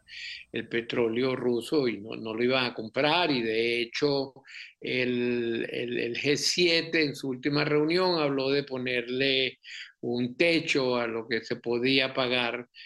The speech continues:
eh, por el petróleo ruso, tratando de limitar, eh, la bonanza petrolera que Rusia ha tenido desde que invadió a, a, a, a, a Ucrania, que,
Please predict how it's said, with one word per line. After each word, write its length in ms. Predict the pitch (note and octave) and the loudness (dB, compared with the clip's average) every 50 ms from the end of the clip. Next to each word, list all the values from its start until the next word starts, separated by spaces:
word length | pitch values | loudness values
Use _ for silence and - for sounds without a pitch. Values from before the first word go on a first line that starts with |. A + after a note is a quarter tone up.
| - _ - | -20 _ -8
eh, 240 | B2 A#2+ B2 B2 A#2 | -4 -2 0 -2 -2
por 180 | A#2+ - A#2+ A#2 | -2 -2 -2 -2
el 120 | A2+ A2+ | -2 -2
petróleo 580 | - A#2 A2+ A#2 - C3 B2 A#2+ A#2+ C3 C3+ C3+ | -2 -2 -2 -2 0 0 0 2 2 2 2 2
ruso, 460 | D3 E3 E3+ D3+ C#3+ - C3 A#2 B2 | 4 4 2 2 2 -2 -4 -4 0
tratando 760 | - B2 B2 A#2+ A#2+ - E3 E3+ E3+ E3+ E3+ E3 D#3 D#3+ D#3+ | 0 0 0 0 0 2 2 2 4 2 2 2 2 2 4
de 140 | D3+ D3+ D3 | 4 2 2
limitar, 880 | C#3 C#3 C#3 C3 C3+ C3+ C3 C3 - F3 F3 E3+ D#3 C#3+ C#3+ D3 D3 - - - - - _ - | 2 0 0 0 0 0 0 0 2 2 2 4 2 2 0 -2 -6 -10 -16 -18 -18 -18 _ -8
eh, 140 | - C3+ C#3 | -4 -2 0
la 140 | C3+ C#3+ C#3+ | 2 4 4
bonanza 500 | C#3+ C#3+ C#3 C#3 C#3+ C#3+ D3 F3 E3 - | 4 4 2 2 0 0 2 0 0 2
petrolera 580 | D#3+ D#3 D#3 D3 C#3 C3+ C3+ C3+ C3+ D3 D3+ | 0 0 0 0 0 2 2 2 2 2 0
que 140 | D3 C#3 C3 | 0 -2 -4
Rusia 400 | A#2+ A#2+ B2 B2 A#2+ - D#3 D3 | -4 -4 -4 -6 -2 0 0 0
ha 100 | C#3 C#3+ | 0 0
tenido 340 | - C#3+ C3 C3 C#3 C#3 C#3+ | -4 -6 -4 -2 -2 0 0
desde 180 | C#3 C3+ B2+ - | 0 -2 -4 -4
que 80 | C3+ | -6
invadió 640 | B2 B2 B2 A#2 A#2 A2+ A#2+ B2 A#2+ B2+ C3+ B2+ - - - - - - - - - | -6 -4 -2 -2 0 2 2 4 2 2 0 -2 -4 -8 -16 -16 -14 -16 -16 -10 -4
a, 1300 | C3+ C3 C3 C3 B2 B2 A#2+ A#2 A2+ A#2 - - - - - G#2+ A2+ A2+ A2+ A2+ A2 A2 A2+ - G1+ G1+ | -2 0 2 2 2 2 0 -2 -4 -4 -6 -6 -6 -8 -8 -8 -8 -8 -8 -8 -8 -8 -6 -6 -8 -8
a, 80 | - - - - _ _ _ _ _ _ - - | -12 -14 -20 -20 _ _ _ _ _ _ -20 -14
a, 160 | - A#2+ A#2 A2+ A2+ G#2+ A2 | -12 -12 -10 -10 -10 -10 -10
a, 400 | A2+ - - A#2+ A2+ A2 G#2+ A2 | -8 -8 -8 -8 -8 -8 -8 -10
a 240 | - - B2 B2 A#2+ | -8 -8 -8 -8 -6
Ucrania, 680 | A#2 A2+ - - F#3 G3 G3 F#3+ E3 C#3 A2 E2+ - - _ _ _ _ _ _ _ | -6 -4 0 2 2 2 2 2 2 0 0 -2 -4 -14 _ _ _ _ _ _ _
que, 380 | - A#2+ B2 A#2+ A#2 A#2+ A2+ | -8 -6 -6 -4 -6 -6 -8